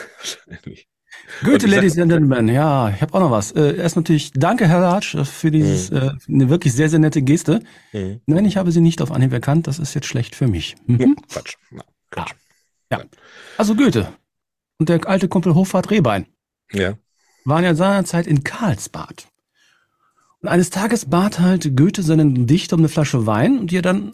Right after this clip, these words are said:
Speaker 2: alleine leerte. Also nicht der Di-, nicht der Diener, sondern der Goethe.
Speaker 1: Der Goethe, ja.
Speaker 2: Ja, und als dann schließlich der Rehbein etwas später eintraf, war die Flasche voll,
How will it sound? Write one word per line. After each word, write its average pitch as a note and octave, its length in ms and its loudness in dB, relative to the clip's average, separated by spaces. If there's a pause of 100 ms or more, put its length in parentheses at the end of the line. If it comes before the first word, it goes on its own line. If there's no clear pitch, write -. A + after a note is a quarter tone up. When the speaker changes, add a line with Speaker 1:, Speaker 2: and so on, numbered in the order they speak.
(100)
Speaker 2:
alleine B3+ 680 0
leerte. F2+ 440 -8 (100)
Also A2 180 -2
nicht G#2 160 -2
der G#2 80 -4
Di-, A2 220 -4
nicht B2+ 180 -2
der G2 460 -4 (580)
Diener, A#2 400 0
sondern A2+ 300 0
der G#2 160 -2
Goethe. G#2 280 -2 (200)
Speaker 1:
Der G#2 80 -4
Goethe, D#3 320 -4
ja. - 80 -10 (380)
Speaker 2:
Ja, B2+ 80 -8
und B2+ 260 -2
als E3 200 0
dann E3+ 160 4
schließlich F#3 340 -2
der C#3+ 200 2
Rehbein D#3 300 0
etwas C#3 220 0
später F#3+ 420 -2
eintraf, C#3 460 -2
war D3 240 0
die B2+ 360 0 (260)
Flasche A#2 320 -2
voll, E3+ 400 0